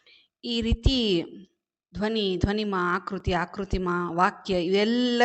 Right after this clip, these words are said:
ಘಟಕಗಳು ಸೇರಿ ಅದರ ಸಂಯೋಜನೆ ಆಗೋದೇ ಭಾಷೆ ಅಂತ ಹೇಳ್ತೀವಿ. ವಾಕ್ಯ ಅಂತ ತೆಗೆದುಕೊಂಡಾಗ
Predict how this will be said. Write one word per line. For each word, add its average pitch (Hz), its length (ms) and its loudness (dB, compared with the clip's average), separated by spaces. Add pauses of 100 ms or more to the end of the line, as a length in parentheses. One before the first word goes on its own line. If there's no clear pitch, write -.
ಘಟಕಗಳು 202 600 0
ಸೇರಿ 196 420 4
ಅದರ 185 140 2
ಸಂಯೋಜನೆ 190 680 2
ಆಗೋದೇ 180 800 8 (560)
ಭಾಷೆ 190 520 6
ಅಂತ 165 180 -2
ಹೇಳ್ತೀವಿ. 165 400 -2 (1600)
ವಾಕ್ಯ 262 340 -2
ಅಂತ 262 200 2
ತೆಗೆದುಕೊಂಡಾಗ 208 800 4